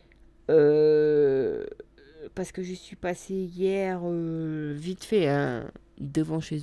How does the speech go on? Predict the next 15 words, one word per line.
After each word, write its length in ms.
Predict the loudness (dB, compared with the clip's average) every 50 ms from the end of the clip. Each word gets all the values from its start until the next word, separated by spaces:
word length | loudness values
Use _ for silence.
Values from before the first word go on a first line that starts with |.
| -2
eux, 220 | 0 0 2 2 2
euh, 240 | 0 0 -2 -4
en... 240 | -6 -6 -6 -8 -8 -10 -12 -20 -20 -20 -20 -20 -20 -20 _ -12 -12 -12 -12 -14 -18 -20 -20 -20 -20 -20 -20 -20 -20 -20 -20 -20 -20 -20 -20 -20 -20 -20 -20 -20 -20 -20 -20 -20 -20 -20 -20 -20 -20 -20 -20 _ _ _ _ -20 -4 4
en... 160 | 8 8 8
revenant 360 | 8 6 4 4 4 4 4
de 140 | 4 4 4
mon 300 | 4 4 4 4 4 4 2 0 -4 -6 -6
<laughs> 280 | -6 -8 -10 -10 -4 0
rendez-vous 540 | 0 2 2 2 0 -2 -2 -2 -2 -4 -4 -8 -10
à 60 | -8
la 80 | -8 -8
sécurité 480 | -8 -10 -12 -10 -10 -10 -10 -10 -10 -12
sociale 340 | -18 -14 -8 -6 -4 -4 -4
en 80 | -6 -8
taxi. 420 | -8 -10 -12 -10 -6 -4 -4 -4